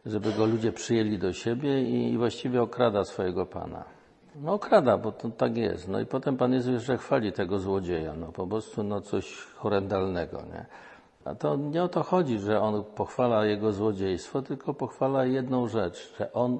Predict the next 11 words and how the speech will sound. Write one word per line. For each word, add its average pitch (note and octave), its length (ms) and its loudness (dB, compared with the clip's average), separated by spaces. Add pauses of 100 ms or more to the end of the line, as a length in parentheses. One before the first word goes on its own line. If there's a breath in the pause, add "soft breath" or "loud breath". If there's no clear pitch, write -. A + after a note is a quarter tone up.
(100)
myśli G#2 720 -4
o G#2 140 0
tym, G2+ 360 -8 (680 loud breath)
co B2+ 260 -4
się G#2+ 200 -6
stanie, A2 520 -4
kiedy G2+ 400 -8
się F#2 220 -10
skończy G2+ 600 -8
Dolce F#2+ 380 -6
Vita. F2+ 440 -10